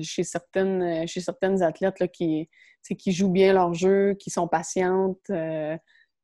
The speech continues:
fait que, euh, je, j'ose espérer que c'est ça qui va, qui va se produire dans les prochaines années. Euh, mais il y a, il y a beaucoup de jeunes aussi qui performent très bien, là. On l'a vu, euh, avec, euh, Yolande Neff, la Suisse, euh,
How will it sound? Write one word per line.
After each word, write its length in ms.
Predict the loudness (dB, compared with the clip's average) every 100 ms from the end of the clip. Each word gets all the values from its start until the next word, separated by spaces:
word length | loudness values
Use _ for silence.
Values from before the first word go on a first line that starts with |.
| -4
fait 120 | -4
que, 180 | 0 0
euh, 720 | 2 0 0 0 0 0 0
je, 220 | 2 0
j'ose 440 | 2 4 4 4
espérer 480 | 0 2 2 4 2
que 160 | 2 -2
c'est 160 | 0
ça 160 | -2 -2
qui 160 | -4 -4
va, 400 | 0 2 0 -4
qui 100 | -6
va 60 | -8
se 80 | -2
produire 260 | -2 0
dans 80 | 0
les 60 | -2
prochaines 480 | -2 -2 0 2
années. 380 | 2 2 2 2 0 -20 -16 2
Euh, 540 | 6 6 6 6 6 6
mais 200 | 6 6
il 80 |
y 40 | 6
a, 40 | 4
il 60 |
y 40 | 4
a 40 |
beaucoup 240 | 4 6
de 60 | 6
jeunes 260 | 6 6 4
aussi 300 | 2 0 0
qui 80 |
performent 340 | 0 2 4 2
très 220 | 4 4
bien, 340 | 6 4 4 4
là. 300 | 4 2 0
On 220 | 0 0
l'a 180 | 2 0
vu, 320 | 0 2 2
euh, 320 | 0 -2 -8 -12 _ _ -2
avec, 300 | 0 2 -2 -2
euh, 140 | -2
Yolande 400 | 2 2 2 2
Neff, 400 | 0 0 -2 -4 -8
la 140 | -8
Suisse, 540 | -8 -6 -4 -4 -8 -8
euh, 180 | -6